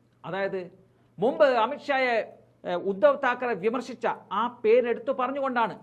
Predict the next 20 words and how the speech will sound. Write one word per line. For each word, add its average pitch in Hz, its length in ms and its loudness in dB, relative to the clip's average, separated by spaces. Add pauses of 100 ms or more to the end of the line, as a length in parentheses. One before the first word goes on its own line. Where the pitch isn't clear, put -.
(120)
അമിത്ഷായെ 208 440 -4
വിമർശിക്കുന്നത്. 180 600 -14 (760)
മഹാരാഷ്ട്രയിൽ 220 720 0
അരാജകത്വം 220 760 0
പ്രചരിപ്പിക്കാൻ 220 680 -2 (320)
നേതൃത്വം 220 500 -4
നൽകുന്നത്, 220 480 -2 (440)
ഏ, 156 100 -2
ഡൽഹിയിൽ 175 500 -4
നിന്നാണ്. 147 340 -12 (480)
ഡൽഹിയിൽ 202 400 4
നിന്നും 254 380 -2
അഹമ്മദ് 262 420 -2
ഷാ 247 260 0
അബ്ദാലിയാണ് 220 840 -2 (300)
നേതൃത്വം 202 600 -6
നൽകുന്നത് 220 460 -4
എന്നതാണ് 208 500 -4 (640)
സഞ്ജയ് 185 320 -2
റാവത്ത് 180 220 -2